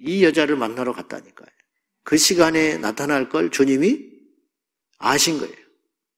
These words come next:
알고 가신 거예요. 네. 그러면 여섯 시라는 시간은 어떤 시간이냐? 히브리적 시간은 지금 우리가 사용하는 시간과 반대로 생각하면 돼요.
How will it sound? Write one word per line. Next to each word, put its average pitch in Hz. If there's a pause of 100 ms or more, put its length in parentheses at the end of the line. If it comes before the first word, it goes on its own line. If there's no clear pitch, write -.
알고 160
가신 -
거예요. - (720)
네. - (680)
그러면 196
여섯 151
시라는 160
시간은 143
어떤 113
시간이냐? 98 (720)
히브리적 165
시간은 139 (600)
지금 143
우리가 147
사용하는 143
시간과 120
반대로 127
생각하면 92
돼요. -